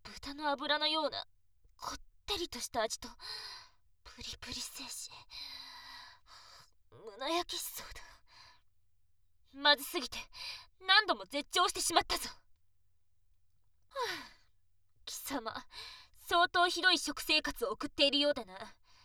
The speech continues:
不摂生で不潔で、最低の男だな。う-、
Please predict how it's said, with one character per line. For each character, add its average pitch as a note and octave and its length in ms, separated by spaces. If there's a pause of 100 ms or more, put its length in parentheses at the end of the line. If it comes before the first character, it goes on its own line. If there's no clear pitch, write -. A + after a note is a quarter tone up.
(600)
不 - 100
摂 D4+ 260
生 A#3 360
で E3+ 100
不 - 140
潔 E4+ 260
で、 C4+ 80 (840)
最 - 240
低 - 160
の B4 100
男 - 220
だ C#4 120
な。 F#3 140 (2750)
う-、 B3 60